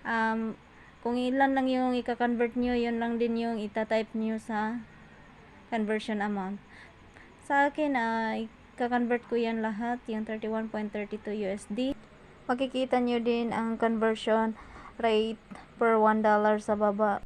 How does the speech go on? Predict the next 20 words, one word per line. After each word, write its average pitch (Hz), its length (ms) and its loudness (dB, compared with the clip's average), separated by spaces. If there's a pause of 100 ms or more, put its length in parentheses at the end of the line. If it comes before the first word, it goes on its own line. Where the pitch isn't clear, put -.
(320)
Sa 254 160 4
ngayon, 254 480 6
nasa 233 240 0
fifty-five 226 960 0
point 226 480 -2
something 220 720 -2
po 208 160 0
ang 208 160 -2
conversion 208 560 -4
ng 202 80 -2
one 202 320 -4
dollar. 208 240 -2
Ayan, 202 560 -6
thirty-one 220 480 -8
point 214 240 -6
thirty-two 208 400 -8
U 202 160 -6
S 190 240 -10
D. 190 160 -14 (3500)
So, 226 240 0